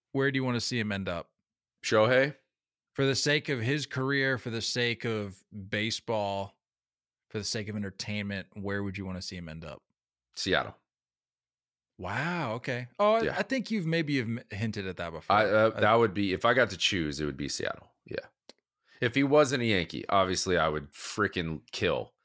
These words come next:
Speaker 2: And I, I don't think they're in anyway, so it doesn't really matter.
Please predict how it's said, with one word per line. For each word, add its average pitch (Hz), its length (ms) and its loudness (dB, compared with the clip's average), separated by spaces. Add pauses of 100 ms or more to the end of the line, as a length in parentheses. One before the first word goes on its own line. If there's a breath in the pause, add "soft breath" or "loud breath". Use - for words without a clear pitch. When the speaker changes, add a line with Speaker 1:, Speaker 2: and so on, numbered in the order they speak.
(200)
Speaker 2:
And 95 120 -2
I, 90 240 2
I 90 120 2
don't 85 180 -2
think 85 160 -8
they're 73 180 -2
in 71 280 -4
anyway, 82 400 -2
so 73 180 -4
it 69 40 -2
doesn't 71 200 -6
really 65 160 -6
matter. 76 400 -2